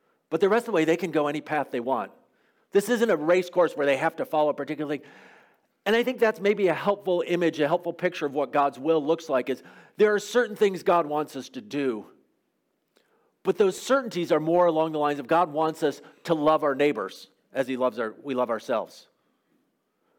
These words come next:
Now, what that looks like for each one of us, we have to use our wisdom. We have to discern what that looks like. What it looks like for Becca to love her neighbor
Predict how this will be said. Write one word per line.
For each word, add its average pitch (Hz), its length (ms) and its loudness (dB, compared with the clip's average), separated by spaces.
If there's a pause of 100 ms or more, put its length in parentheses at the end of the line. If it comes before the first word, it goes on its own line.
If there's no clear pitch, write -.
(120)
Now, 185 80 6
what 240 300 2
that 208 240 2
looks 214 300 0
like 185 280 2
for 190 160 2
each 202 180 2
one 180 200 2
of 165 80 2
us, 196 220 4 (240)
we 208 260 0
have 208 240 0
to 185 80 -10
use 190 300 -4
our 175 120 2
wisdom. 151 540 0
We 165 120 -4
have 165 240 -2
to 156 80 -10
discern 175 640 -4
what 175 260 0
that 165 220 2
looks 180 340 -4
like. 110 340 -6 (2500)
What 151 140 -2
it 143 80 2
looks 151 240 -4
like 131 260 0 (240)
for 123 80 -8
Becca 143 360 -2
to 113 80 -6
love 107 200 -4
her 107 140 -8
neighbor 101 400 -8